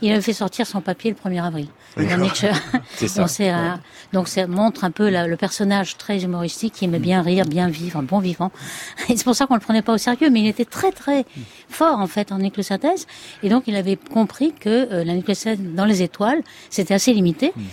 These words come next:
Speaker 1: et qu'on avait sans doute besoin de ce Big Bang très, très chaud. Et donc, il avait fait, c'est l'origine de la nucléosynthèse primordiale.
Speaker 2: Alors, justement, que, comment, qu'est-ce, quelle est l'intuition, euh, de Gamow qui l'em-, qui l'amène à penser que cette nucléosynthèse primordiale, que ces premiers éléments, euh,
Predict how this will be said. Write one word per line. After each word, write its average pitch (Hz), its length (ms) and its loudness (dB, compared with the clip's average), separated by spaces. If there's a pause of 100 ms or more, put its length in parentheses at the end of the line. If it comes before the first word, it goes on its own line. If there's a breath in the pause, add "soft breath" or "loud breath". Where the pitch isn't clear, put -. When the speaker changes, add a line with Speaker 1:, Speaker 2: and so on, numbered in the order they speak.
(200 loud breath)
Speaker 1:
et 190 60 -2
qu'on 107 180 2
avait 98 120 2
sans 262 200 2
doute 254 180 4
besoin 208 480 4
de 196 140 2
ce - 220 -4
Big 175 260 -2
Bang 226 240 0
très, - 160 -4
très - 180 -8
chaud. 240 260 -6 (580 loud breath)
Et 185 60 -2
donc, 180 160 0
il 180 80 -2
avait 165 140 -2
fait, 226 260 -2
c'est 175 220 -4
l'origine 202 480 2
de 175 80 0
la 160 180 -4
nucléosynthèse 180 640 -2
primordiale. 170 580 -2
Speaker 2:
Alors, 151 220 6
justement, 180 360 0
que, 175 120 -2
comment, 180 500 4
qu'est-ce, - 380 -2
quelle 143 180 0
est 135 40 2
l'intuition, 143 800 0
euh, 104 180 -2
de 107 480 -2
Gamow 139 380 2 (240)
qui 135 220 -10
l'em-, 120 440 2
qui - 100 -8
l'amène 147 240 4
à 135 60 4
penser 151 480 -4
que 160 240 0 (300 loud breath)
cette - 280 -2
nucléosynthèse 131 720 0
primordiale, 131 640 4
que 143 140 -2
ces - 160 0
premiers 180 420 4
éléments, 131 480 2
euh, 117 60 4